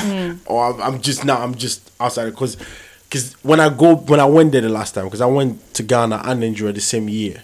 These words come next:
Speaker 1: Mm-hmm.
Speaker 2: Amazingly, Ghana was a lot better than Nigeria. Amazingly.
Speaker 1: Yeah, I've heard that from a few people.
Speaker 2: Amazing.
Speaker 1: Even Nigerians say the
Speaker 2: Amazingly.
Speaker 1: same thing. Yeah.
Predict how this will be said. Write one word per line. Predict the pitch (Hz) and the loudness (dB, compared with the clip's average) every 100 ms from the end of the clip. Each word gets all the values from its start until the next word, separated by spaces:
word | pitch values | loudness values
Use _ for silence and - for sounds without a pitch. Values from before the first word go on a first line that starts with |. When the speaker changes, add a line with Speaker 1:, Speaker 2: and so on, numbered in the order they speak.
| - | -10
Speaker 1:
Mm-hmm. | 180 180 185 - - _ - | -8 -8 -10 -16 -20 _ -10
Speaker 2:
Amazingly, | 107 156 214 151 131 117 | 2 6 6 6 0 -2
Ghana | 131 131 123 | 0 0 0
was | 110 | -4
a | 117 | -4
lot | 120 95 | -6 -6
better | 120 131 107 | -4 -2 -4
than | 95 | -8
Nigeria. | 87 85 82 80 - _ _ _ _ - | -10 -12 -14 -18 -20 _ _ _ _ -8
Amazingly. | 101 101 117 107 92 87 - | -6 -4 -4 -4 -8 -14 -14
Speaker 1:
Yeah, | 202 214 196 | -8 -4 -4
I've | 196 | -4
heard | 240 240 | -8 -6
that | 240 - | -6 -8
from | 208 202 | -8 -10
a | |
few | 196 202 | -10 -6
people. | - | -4
Speaker 2:
Amazing. | - 139 135 131 240 | 0 0 2 0 0
Speaker 1:
Even | 226 233 | 0 2
Nigerians | 208 202 185 165 165 170 - - - - | 0 0 -4 -6 -10 -14 -18 -6 -4 -4
say | 185 | -4
the | 175 | 6
Speaker 2:
Amazingly. | - 147 135 | 6 6 2
Speaker 1:
same | 113 165 175 | -2 -8 -12
thing. | - | -8
Yeah. | 131 | -6